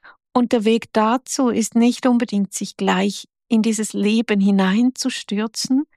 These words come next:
sondern zuallererst die Frau in uns wieder zu entdecken.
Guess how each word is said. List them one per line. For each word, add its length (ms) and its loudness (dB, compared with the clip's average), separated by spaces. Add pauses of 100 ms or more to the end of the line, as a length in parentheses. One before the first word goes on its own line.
(260)
sondern 300 0
zuallererst 800 -2 (120)
die 100 -4
Frau 360 0
in 140 2
uns 240 0
wieder 240 -4
zu 160 -8
entdecken. 640 -8